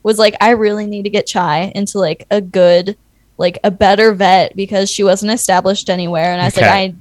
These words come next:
Speaker 1: "I, I need to do that."
Speaker 2: Your cat's name's Chai?
Speaker 1: Yes, my
Speaker 2: Okay,
Speaker 1: cat's name
Speaker 2: just
Speaker 1: is
Speaker 2: to
Speaker 1: Chai.
Speaker 2: follow through. All right, good name.
Speaker 1: Yes, my cat's name is Chai. And, um, it just so happened that, like, this friend that, like, became my closest friend ever, like, was able to get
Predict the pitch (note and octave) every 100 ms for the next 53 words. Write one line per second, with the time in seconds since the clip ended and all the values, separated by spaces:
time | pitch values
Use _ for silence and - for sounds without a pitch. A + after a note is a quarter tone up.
0 | - G3 G#3 A#3+ G#3 A3 F4 D4+ G#3 D3
1 | - _ C3 - G#2 - G#2 - G#2+ B2
2 | - _ _ _ _ _ F#3 E3+ - C#3+
3 | - F#2+ G3 C#3 - G#2 G#2 G2 - F#2
4 | F2 G2 G#2 G#2 F#2+ G#2 F#3+ E3+ - -
5 | _ - G#3 G#3+ G3 - G3+ A3 F#3 D#3+
6 | - _ _ _ _ _ _ - - _
7 | A#3+ A#3+ A#3 A3+ A3+ G#3+ G#3+ - - -
8 | _ _ _ _ - A3+ B3+ - C4 B3
9 | A3+ G#3 C#4 F#4+ D4 A3+ A3+ A#3 A#3+ -
10 | G#3+ G#3+ A#3 B3+ A#3+ A3 A3 A3+ A#3+ A3
11 | G#3 G#3 A3 A#3 A#3 A3+ G3+ G3 F#3+ A3+
12 | A3+ G#3 A3 - G#3 G3+ G#3 - F#3+ G3
13 | F#3